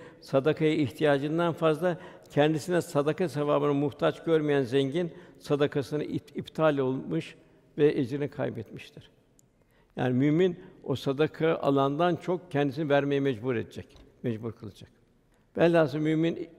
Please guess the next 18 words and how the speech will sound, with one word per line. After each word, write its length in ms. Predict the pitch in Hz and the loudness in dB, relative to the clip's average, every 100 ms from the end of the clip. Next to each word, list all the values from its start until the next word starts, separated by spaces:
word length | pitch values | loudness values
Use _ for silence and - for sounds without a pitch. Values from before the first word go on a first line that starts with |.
| - _ _ - | -20 _ _ -6
iki 180 | 151 165 | -4 -2
şeye 260 | 165 143 | 0 -2
dikkat 240 | 139 - 131 | -4 -2 -4
ediyor. 140 | 131 | 2
Bir, 160 | 170 120 | 0 2
cebindeki 500 | 156 156 160 175 147 | 0 0 0 -2 -2
paraya 280 | 156 156 | 0 0
yanlış 400 | 151 147 151 - | 2 2 0 -6
bir 60 | 139 | -10
şey 160 | 147 139 | -8 -8
karışmayacak. 580 | 143 113 - - - - _ _ - - _ | -8 -10 -14 -16 -16 -20 _ _ -20 -20 _
Memursa 480 | 151 170 180 131 160 | 4 6 4 2 0
memuriyete, 640 | 151 151 147 143 123 120 | 2 2 2 0 -2 -4
imamsa, 540 | 151 160 165 147 156 | 2 2 2 0 0
müezzinse 720 | 151 139 147 120 151 139 151 135 | 0 0 0 0 -6 -4 -4 -2
vazifesine 400 | 131 127 117 131 | -4 -4 -8 -8
dikkat 280 | - 123 127 | -10 -10 -12
edecek. 280 | - - | -16 -18